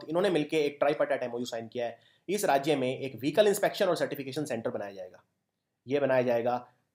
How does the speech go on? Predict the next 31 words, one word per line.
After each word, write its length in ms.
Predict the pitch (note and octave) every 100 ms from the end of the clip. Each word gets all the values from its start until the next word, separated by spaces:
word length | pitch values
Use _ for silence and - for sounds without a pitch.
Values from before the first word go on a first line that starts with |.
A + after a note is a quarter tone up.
| -
दीमापुर 560 | G#2+ D3 G#3+ G3+ F3+ B2
डिस्ट्रिक्ट 380 | A2+ - - F#2+
में। 80 | - _ _ _ _ _ _ -
अब 120 | C3
दीमापुर 400 | B2+ E3+ F3+ F3+
डिस्ट्रिक्ट 340 | D#3+ D#3 F3 -
कहाँ 140 | E3
है? 240 | G3+ G3+ _ -
नागालैंड 600 | A#2+ C3+ E3 D#3+ A#2+ A2
में 80 | G#2+
है 80 | A2+
दीमापुर 400 | A2+ A2 G#2 G#2
डिस्ट्रिक्ट, 280 | G2 A#2 A2
नागालैंड 320 | B2+ C#3 C3
की 60 | C3
राजधानी 400 | A#2+ A2+ A2+ C3+
है 200 | F3+ _ _
कोहिमा। 360 | B2 G#2+ G2+ E2+ _ _ _ _ _ _ _ _ _ _ _ _
तीन 160 | D#3+ F3
मूर्ति 300 | E3+ E3 E3+
मार्ग 280 | C3 D3 D3 - _ _ _ -
का 480 | C#3+ C#3+ D3 - _ _
जो, 480 | A#2+ C3+ C3 C3+ - _ _
तीन 180 | F#3 G#3
मूर्ति 240 | F#3 F3+ F3+
मार्ग 400 | C#3 C#3 A2 - _ _ _ _ B2
ये 360 | B2+ D#3+ F#3
रीनेम 340 | C3+ D#3+ F#3+ G3+
कर 140 | D#3
दिया 180 | D#3 C#3
जाएगा, 480 | A2+ G#2+ C3 -